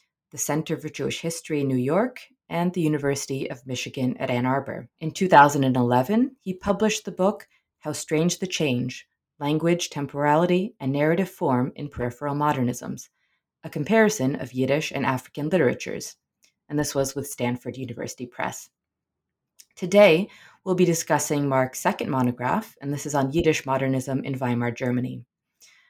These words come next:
Mark has most recently served as Brownstone Visiting Professor in Jewish Studies at Dartmouth College. This month, he'll be relocating to Düsseldorf in Germany,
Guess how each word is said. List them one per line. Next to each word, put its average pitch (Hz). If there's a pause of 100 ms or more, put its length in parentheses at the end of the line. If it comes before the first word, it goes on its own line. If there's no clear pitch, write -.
(300)
Mark 262
has 190
most 180
recently 190
served 143
as 139
Brownstone 147
Visiting 135
Professor 135
in 139
Jewish 131
Studies 160
at 156
Dartmouth 139
College. - (640)
This 247
month, 165 (300)
he'll 156
be 147
relocating 143
to 131
Düsseldorf 131
in 135
Germany, 131